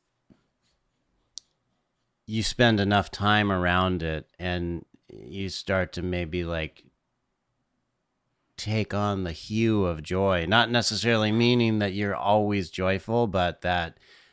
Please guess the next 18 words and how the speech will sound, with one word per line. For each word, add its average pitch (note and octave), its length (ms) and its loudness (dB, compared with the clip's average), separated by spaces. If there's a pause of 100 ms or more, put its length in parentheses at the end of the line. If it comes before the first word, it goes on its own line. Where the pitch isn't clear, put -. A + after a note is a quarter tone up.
(140)
that G2+ 200 2
can F#2+ 180 -2
be F#2 260 2
a, E2 280 0 (120)
that F2+ 180 0
can F2 140 -4
be F2 140 -2
like E2 220 -4
a, D2 220 -4 (180)
a, D2 320 -6 (800)
a E2 120 -10
home F#2+ 440 -2
place C#2+ 440 -6
that D2+ 120 -8
you D#2 140 -6
go D2 180 -8
back B1+ 380 -8
to. G#1+ 280 -14